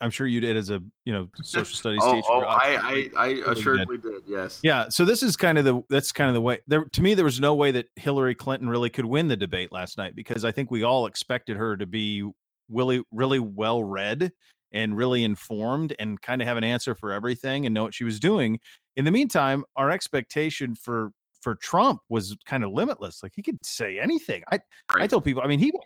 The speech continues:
Speaker 1: call her the C word. I have no idea. It's all in play. Like, he's a, he's a
Speaker 2: <laughs>
Speaker 1: wild man. I mean, he's an entertainer. He's a reality T V star. He could say anything. And so they're, they're held to, like, totally different standards. So to me, like, Ohio State, Rutgers, Ohio State's Hillary Clinton. Like, there's really nothing they can do that's gonna make people go, "Oh, wow,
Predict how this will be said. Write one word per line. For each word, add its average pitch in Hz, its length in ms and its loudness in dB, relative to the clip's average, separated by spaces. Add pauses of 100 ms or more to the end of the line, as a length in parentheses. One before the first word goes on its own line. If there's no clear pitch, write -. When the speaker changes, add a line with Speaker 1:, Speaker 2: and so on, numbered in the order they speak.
Speaker 1:
call 139 140 2
her 120 80 2
the 104 80 -2
C 285 300 0
word. 101 200 -2
I 160 100 2
have 240 120 2
no 143 260 4
idea. 175 300 0
It's 98 160 -6
all 180 180 2
in 120 100 0
play. 196 260 0
Like, - 160 -6
he's 214 160 -2
a, 113 100 -2 (160)
he's 208 140 -4
a 165 80 2
Speaker 2:
<laughs> 135 120 -8
Speaker 1:
wild 240 380 0
man. 87 240 -8
I 90 140 -16
mean, 139 80 2
he's 143 100 -2
an 147 60 0
entertainer. 208 540 -2
He's 98 120 -10
a 104 60 -8
reality 160 360 2
T 180 180 -4
V 240 120 -4
star. 101 180 -4
He 107 60 -2
could - 160 -8
say 180 160 -4
anything. 226 380 -6 (560)
And 143 120 2
so 202 120 6
they're, 170 200 4
they're 160 160 6
held 233 280 4
to, 156 40 6
like, 117 200 2
totally 160 280 2
different 113 300 0
standards. 139 400 0
So 131 160 2 (360)
to 160 100 2
me, 208 260 4
like, 131 220 2 (180)
Ohio 151 280 2
State, 151 260 -2
Rutgers, 123 420 0
Ohio 165 280 0
State's 151 300 -4
Hillary 123 280 0
Clinton. 98 380 -4
Like, 110 200 -4
there's 170 180 -6
really 240 200 -2
nothing 139 340 2
they 127 120 0
can 98 160 -6
do 135 180 0
that's 110 160 -4
gonna 107 160 -4
make 113 160 -2
people 98 180 -8
go, 92 80 -6
"Oh, 110 220 0
wow, 101 260 2